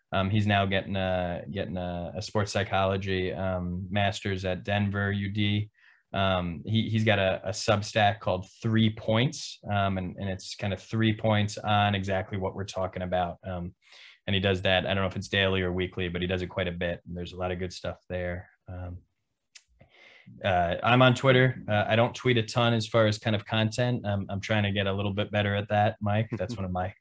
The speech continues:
Speaker 1: my short-term goals.
Speaker 2: There you
Speaker 1: Um,
Speaker 2: go.
Speaker 1: I, I retweet a lot of stuff. Um,
Speaker 2: Yeah.
Speaker 1: uh, my, my dad and I are actually, um, and this is the shame, the only shameless plug I'll make. My dad and I
Speaker 2: <laughs>
Speaker 1: are, uh,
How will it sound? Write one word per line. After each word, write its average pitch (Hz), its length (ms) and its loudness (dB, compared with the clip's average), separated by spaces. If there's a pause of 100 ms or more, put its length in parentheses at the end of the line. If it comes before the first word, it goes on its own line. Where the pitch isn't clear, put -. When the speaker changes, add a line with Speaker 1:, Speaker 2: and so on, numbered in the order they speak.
Speaker 1:
my 117 200 6
short-term 120 600 0
goals. 123 500 2
Speaker 2:
There 110 180 6
you 123 60 8
Speaker 1:
Um, 107 60 2
Speaker 2:
go. 110 300 6 (280)
Speaker 1:
I, 110 80 4
I 110 40 6
retweet 120 520 4
a 127 40 8
lot 131 180 6
of 135 80 0
stuff. 147 440 2
Um, 101 300 0
Speaker 2:
Yeah. - 240 0 (360)
Speaker 1:
uh, 90 300 0
my, 113 160 2
my 120 140 6
dad 123 220 8
and 127 100 6
I 120 100 8
are 117 80 8
actually, 110 480 4
um, 101 200 4
and 101 80 0
this 101 160 -2
is 101 100 -8
the 101 80 -2
shame, 104 340 2
the 110 120 2
only 123 260 6
shameless 104 400 2
plug 98 260 -2
I'll 95 80 -2
make. 95 240 -2
My 107 100 2
dad 110 200 12
and 160 100 10
I 104 160 4
Speaker 2:
<laughs> 101 100 4
Speaker 1:
are, 101 180 4
uh, 98 260 4